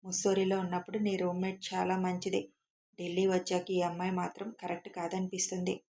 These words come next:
నీకు అనిపించలేదా ఎప్పుడు? తన ప్రవర్తన విషయంలో కానీ, ఇంకేదైనా విషయంలో కానీ తనని దగ్గరగా చూస్తున్నావుగా?"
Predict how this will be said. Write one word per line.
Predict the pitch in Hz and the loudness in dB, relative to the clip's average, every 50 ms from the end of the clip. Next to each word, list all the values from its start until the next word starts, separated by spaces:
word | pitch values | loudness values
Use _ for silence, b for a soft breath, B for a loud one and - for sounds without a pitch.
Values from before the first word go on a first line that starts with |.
| _ _ _ _ _ _ _ _ _ | _ _ _ _ _ _ _ _ _
నీకు | 175 175 175 - 170 | -12 -12 -8 -6 -6
అనిపించలేదా | 170 165 - 196 190 185 - 190 180 175 180 185 185 | -6 -6 -4 -4 -4 -2 0 2 2 2 2 2 2
ఎప్పుడు? | 180 - - - 185 220 294 - - _ _ _ _ _ _ _ - | 0 0 -2 -2 -2 -2 -2 -4 -6 _ _ _ _ _ _ _ -12
తన | 190 185 180 | -8 -8 -6
ప్రవర్తన | - 180 175 175 180 180 180 185 185 | -2 0 2 2 2 0 0 -2 -2
విషయంలో | 190 185 185 - 196 180 175 180 175 | 0 2 2 2 2 0 2 0 0
కానీ, | 175 175 175 175 170 190 - - _ _ _ _ _ _ _ - | 0 0 -2 -4 -4 -6 -8 -8 _ _ _ _ _ _ _ -14
ఇంకేదైనా | 180 180 175 - 190 185 180 185 185 180 185 180 | -10 -8 -2 0 2 4 4 4 4 4 4 2
విషయంలో | 175 175 175 - - 180 175 180 180 180 | 2 2 0 0 0 0 0 2 0 2
కానీ | 185 180 170 170 - - - _ | 2 0 0 0 -2 -4 -8 _
తనని | _ - 185 185 185 185 196 | _ -8 -4 -2 -2 -2 -2
దగ్గరగా | - 170 175 170 - 180 190 180 190 190 190 | -4 -4 -6 -6 -6 -6 -4 -2 -2 -2 -2
చూస్తున్నావుగా?" | - 180 180 - - 190 185 190 185 185 185 185 | -4 -8 -10 -10 -8 -4 -2 -2 0 0 2 0